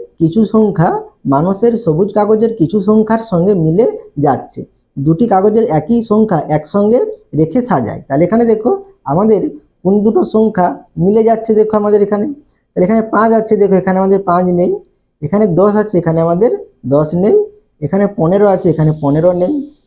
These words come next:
এখানে কুড়ি আছে, এখানে আমাদের কুড়ি নেই। এখানে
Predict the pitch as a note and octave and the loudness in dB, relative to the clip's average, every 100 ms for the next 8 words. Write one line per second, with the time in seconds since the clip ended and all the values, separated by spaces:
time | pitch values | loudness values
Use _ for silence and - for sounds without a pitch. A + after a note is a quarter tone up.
0 | _ D3 F3 G3 - F#3+ G#3+ G#3 G3+ D#3+ | _ -6 -2 -2 0 2 2 2 0 -2
1 | D#3 D3+ E3 F3 - C3+ E3 E3+ F4+ F#4 | 0 0 0 -2 -2 0 2 2 0 -4
2 | _ _ - D3+ | _ _ -8 -2